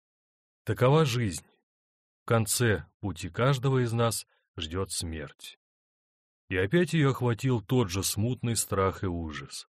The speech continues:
Впереди ей рисовалась гибель. Но чья?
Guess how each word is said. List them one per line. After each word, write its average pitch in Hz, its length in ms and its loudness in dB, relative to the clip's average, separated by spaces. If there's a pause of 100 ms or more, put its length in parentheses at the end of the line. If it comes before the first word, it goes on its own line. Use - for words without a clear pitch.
(760)
Впереди 131 380 0
ей 170 220 2
рисовалась 120 640 0
гибель. 85 500 -6 (600)
Но 87 160 -4
чья? 143 520 2